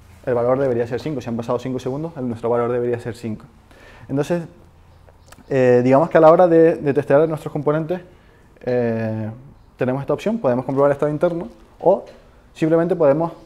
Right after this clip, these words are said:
eh, hacer una especie de test de caja negra y decir, "Vale, mi componente me da igual cuál sea su estado interno, yo lo que quiero comprobar es lo que me interesa a mí de verdad,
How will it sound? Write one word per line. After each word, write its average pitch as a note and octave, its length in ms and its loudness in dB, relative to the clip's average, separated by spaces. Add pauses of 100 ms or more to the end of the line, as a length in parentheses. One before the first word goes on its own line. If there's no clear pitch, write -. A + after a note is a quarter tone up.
(100)
eh, A2+ 560 -2
hacer B2+ 160 -6
una D3 80 -6
especie D3 320 2
de B2+ 160 -2
test C#3 160 2
de D3 80 -2
caja C#3+ 160 -4
negra D3+ 180 -2
y C#3 80 -2
decir, A2+ 160 -6 (180)
"Vale, C3 180 6
mi A#2+ 100 0
componente C#3+ 380 -4
me D3+ 100 -2
da - 20 0
igual D3+ 220 4
cuál C#3+ 200 2
sea C#3 300 0
su - 140 -10
estado C3+ 180 -2
interno, E3+ 380 -4 (560)
yo C#3 80 0
lo D3 80 4
que D3+ 80 4
quiero D#3 180 4
comprobar D3 300 4
es E3 60 -4
lo D#3 100 0
que C#3 80 -2
me B2+ 60 -2
interesa A#2 300 -6
a B2+ 40 -6
mí B2+ 80 -4
de B2 100 0
verdad, C3+ 320 -2